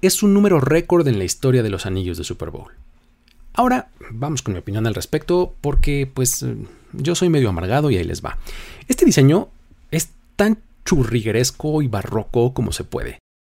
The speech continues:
Y esto sigue la tendencia reciente de diseñar estas piezas que son cada vez de un tamaño más grande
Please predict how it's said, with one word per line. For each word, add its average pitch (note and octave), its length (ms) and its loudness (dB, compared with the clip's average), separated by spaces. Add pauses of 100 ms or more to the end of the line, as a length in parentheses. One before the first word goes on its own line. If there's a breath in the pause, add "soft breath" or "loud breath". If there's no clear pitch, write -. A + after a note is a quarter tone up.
(280)
Y C#3+ 140 2
esto - 180 -2
sigue A#3 260 0
la F#3 180 0
tendencia A#2+ 600 2
reciente G#2 520 -2
de G#2 120 -2
diseñar A2+ 360 -2
estas D3 280 -2
piezas B2 320 -2
que - 100 -4
son E3 120 -4
cada F3+ 200 -2
vez E3 280 0
de D3+ 80 0
un F3+ 100 4
tamaño D3+ 280 2
más C#3 140 4
grande F#2+ 380 -4